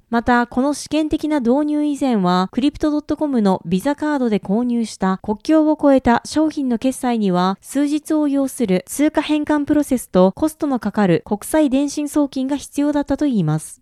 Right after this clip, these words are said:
現在、クリプトドットコムはイーサリアムブロックチェーンを介して、ユーエスディーシーをビザのトレジャリーが管理するサークルの口座に直接クロスボーダーで送ることができ、国際電信送金の時間と複雑さを軽減するのに役立っていることを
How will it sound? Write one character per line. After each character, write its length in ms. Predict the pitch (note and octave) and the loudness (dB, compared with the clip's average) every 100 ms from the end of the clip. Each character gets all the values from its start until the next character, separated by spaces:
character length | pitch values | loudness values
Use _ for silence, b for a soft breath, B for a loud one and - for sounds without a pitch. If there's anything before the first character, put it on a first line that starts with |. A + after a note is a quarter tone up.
| - | -4
現 220 | C#4 C#4+ | 0 2
在、 200 | A3+ G#3 | 2 2
ク 100 | - | 0
リ 100 | C4+ | -2
プ 80 | - | -2
ト 80 | D4+ | -2
ド 80 | D4 | -2
ッ 40 | |
ト 120 | C#4+ | -2
コ 100 | C#4 | -4
ム 140 | C4+ G#3+ | -2 0
は 240 | G3 G3+ - | 0 0 -2
イ 140 | A#3 | -4
ー 40 | |
サ 120 | C#4 D4+ | -2 -2
リ 120 | D4+ | -2
ア 40 | |
ム 100 | D4 | -4
ブ 80 | C4+ | -2
ロ 60 | C#4 | -4
ッ 20 | |
ク 80 | - | -4
チ 120 | - | -6
ェ 80 | C4 | -4
ー 40 | |
ン 40 | C4 | -4
を 80 | D4 | -2
介 200 | G#3+ E3+ | -2 -2
し 100 | - | -4
て、 180 | D#3 - | -8 -4
ユ 160 | B3+ D4 | -2 -2
ー 20 | |
エ 60 | |
ス 140 | C#4 C4+ | -2 -4
デ 80 | C4 | -4
ィ 40 | |
ー 20 | |
シ 260 | B3+ C4+ A#3+ | -4 -4 0
ー 80 | G#3 | 0
を 160 | G#3 | 0
ビ 140 | F3+ A#3+ | -2 -2
ザ 120 | D4+ | -2
の 120 | A#3 | -2
ト 100 | A3 | 0
レ 80 | A3+ | 0
ジ 120 | C#4 | 0
ャ 40 | C#4+ | 0
リ 180 | C#4 | 0
ー 40 | C4 | -2
が 140 | - - | -4 -4
管 220 | C#4 C#4 | -4 -4
理 80 | A#3+ | -4
す 120 | A3 | -4
る 100 | G3+ | -4
サ 180 | C4 D4 | -2 -4
ー 40 | |
ク 120 | - | -2
ル 80 | B3+ | -2
の 100 | A3 | -2
口 220 | - F#3+ | -2 -2
座 100 | F#3+ | 0
に 160 | F#3+ F#3 | 0 -2
直 100 | F#3 - | -6 -6
接 240 | C#4+ - | -6 -6
ク 120 | - | -4
ロ 120 | B3+ C#4+ | -2 -2
ス 120 | C#4+ | -2
ボ 180 | D4 C#4+ | 0 0
ー 40 | |
ダ 140 | B3 | 0
ー 20 | B3 | 0
で 140 | C#4 | -2
送 160 | F#3 - | -2 -2
る 100 | D4 | -2
こ 100 | - | -2
と 100 | C#4 | -2
が 100 | A#3 | 0
で 100 | E3+ | -2
き、 200 | - - | -4 -8
国 200 | - A3 | -6 -6
際 260 | - D#4 D4+ | -2 0 0
電 200 | D4 D4 | 0 -2
信 220 | - D4 | -4 -4
送 240 | - D4+ | 0 0
金 260 | C#4 C4 A3+ | 0 -2 2
の 200 | F#3+ F#3 | 2 0
時 180 | - G3 | -2 -2
間 240 | C4 C4 | 0 0
と 200 | A3+ A3+ - | 0 0 -2
複 220 | - C#4+ | -4 0
雑 220 | D4+ - | 0 0
さ 180 | D4 C#4 | 2 2
を 60 | |
軽 200 | - C4 | 2 0
減 180 | D4 D4 | 0 -2
す 120 | - | -2
る 100 | C#4+ | -2
の 60 | C#4 | 0
に 140 | A#3+ | 0
役 180 | G3 G#3 | 0 0
立 60 | C#4 | -4
っ 40 | |
て 140 | C#4+ C4+ | -2 -2
い 60 | |
る 60 | B3 | -2
こ 120 | A#3+ | -2
と 120 | A#3 | -2
を 140 | B3+ | -2